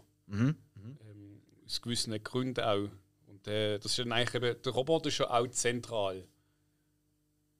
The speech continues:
Speaker 2: Ja, man kann mit zwei, ich kann nicht so viel verraten, weil
Speaker 1: Ah,
Speaker 2: es
Speaker 1: weil
Speaker 2: wird
Speaker 1: es
Speaker 2: so
Speaker 1: ein Spoiler ist?
Speaker 2: Ja.
Speaker 1: Okay. Okay.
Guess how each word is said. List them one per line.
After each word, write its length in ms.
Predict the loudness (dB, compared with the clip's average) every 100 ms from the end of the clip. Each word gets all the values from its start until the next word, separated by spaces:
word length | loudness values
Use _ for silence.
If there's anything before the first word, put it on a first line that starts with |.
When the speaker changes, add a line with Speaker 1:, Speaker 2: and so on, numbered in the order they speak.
| _ _ _ _ _ _ _ _ -20 -6
Speaker 2:
Ja, 120 | -4 -4 -6 -20 -14
man 100 | -2
kann 140 | 0
mit 140 | 2
zwei, 320 | 4 6 6 4
ich 120 | 4
kann 120 | 4
nicht 140 | 6
so 120 | 4 2
viel 180 | 2
verraten, 580 | -2 -2 2 2 2 -2 0
weil 80 | 6
Speaker 1:
Ah, 220 | 10 12
Speaker 2:
es 60 |
Speaker 1:
weil 120 | 10 10
Speaker 2:
wird 100 | 8
Speaker 1:
es 60 |
Speaker 2:
so 60 | 8
Speaker 1:
ein 60 |
Spoiler 320 | 12 12 12 12
ist? 220 | 8 4
Speaker 2:
Ja. 140 | 4
Speaker 1:
Okay. 400 | 6 8 8 4 -2 _ -20
Okay. 240 | -4 -4